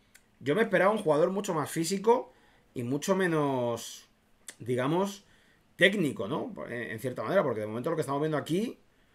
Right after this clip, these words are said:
es un jugador que tiene capacidad de regatear en el sentido de, o sea, me refiero de cuando le viene a un jugador de, de, de poder, eh, marcharse, ¿no? Del futbolista, que viene ahí otra vez. Me esperaba más ver un vídeo de recuperaciones. Sale muy bien, tiene buena zancada, como digo.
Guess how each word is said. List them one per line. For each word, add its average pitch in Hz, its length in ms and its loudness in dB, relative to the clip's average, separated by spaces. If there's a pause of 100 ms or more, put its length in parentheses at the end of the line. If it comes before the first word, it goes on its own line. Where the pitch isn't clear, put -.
(140)
es - 80 -20
un 123 80 -10
jugador 131 280 2
que 139 80 2
tiene 139 180 0
capacidad 127 320 0
de 131 80 0
regatear 127 440 0
en 135 100 -2
el 135 80 -2
sentido 139 340 0
de, 143 240 0
o - 180 -12
sea, 123 140 -6
me 127 80 -4
refiero 143 300 0
de 120 80 0
cuando 120 200 -2
le 117 60 0
viene 139 160 0
a 156 60 2
un 147 60 -2
jugador 143 440 0 (400)
de, 123 300 -2
de, 117 320 -2
de 117 180 -2
poder, 120 540 2
eh, 110 760 -2
marcharse, 110 560 -4
¿no? 143 120 -2
Del 147 100 0
futbolista, 131 480 -4
que 104 100 -4
viene 101 160 -6
ahí 95 160 -6
otra 104 220 -6
vez. 147 400 -4 (880)
Me 113 140 -8
esperaba 127 300 0
más 180 160 2
ver 165 140 2
un 170 100 -2
vídeo 165 180 4
de 160 80 6
recuperaciones. 143 800 -2 (180)
Sale 151 240 0
muy 151 140 2
bien, 175 160 2
tiene 156 160 2
buena 143 220 0
zancada, 120 420 -2
como 127 220 -2
digo. 160 340 2